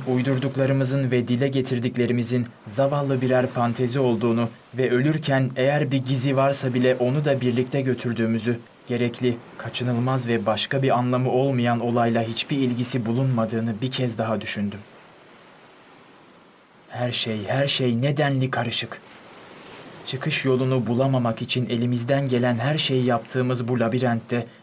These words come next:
ne çok yanlış atılmış adımlar var ve ne büyük sürprizler. Ve sonra böyle sürprizler olmadığını görünce ne büyük bir tek düzelik var.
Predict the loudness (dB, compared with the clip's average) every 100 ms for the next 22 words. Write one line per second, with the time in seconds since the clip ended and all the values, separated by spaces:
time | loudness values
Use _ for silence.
0 | -8 -6 -2 -2 0 0 0 0 -2 -2
1 | -2 -2 -2 -2 -2 -2 -2 -4 -6 -8
2 | -16 -20 -20 -14 -4 -2 0 -2 0 0
3 | 0 -2 -4 -2 -4 -2 -6 -8 -18 -20
4 | -20 -20 -20 -20 -20 -20 -6 -4 -2 0
5 | 2 2 0 2 2 0 -2 -2 -2 0
6 | 2 2 2 2 2 2 2 2 2 2
7 | 2 2 2 0 -4 -10 -4 -2 0 0
8 | 0 -2 -2 -2 -4 -4 -2 -2 -4 -4
9 | -4 -6